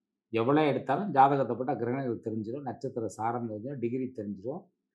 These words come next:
அஷ்டவர்க்க பரவல் தெரிஞ்சிடும், இதெல்லாம் தெரிஞ்சிடும். அதை வச்செல்லாம் ஒண்ணும் பண்ண,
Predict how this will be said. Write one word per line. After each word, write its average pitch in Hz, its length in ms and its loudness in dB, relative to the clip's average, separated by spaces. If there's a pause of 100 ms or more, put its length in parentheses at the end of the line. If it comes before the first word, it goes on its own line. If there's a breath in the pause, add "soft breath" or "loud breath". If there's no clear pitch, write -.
(340)
அஷ்டவர்க்க 120 600 2
பரவல் 117 340 0
தெரிஞ்சிடும், 113 340 -2
இதெல்லாம் 123 420 0
தெரிஞ்சிடும். 120 440 0
அதை 113 220 -2
வச்செல்லாம் 135 380 0
ஒண்ணும் 127 340 0
பண்ண, 120 320 0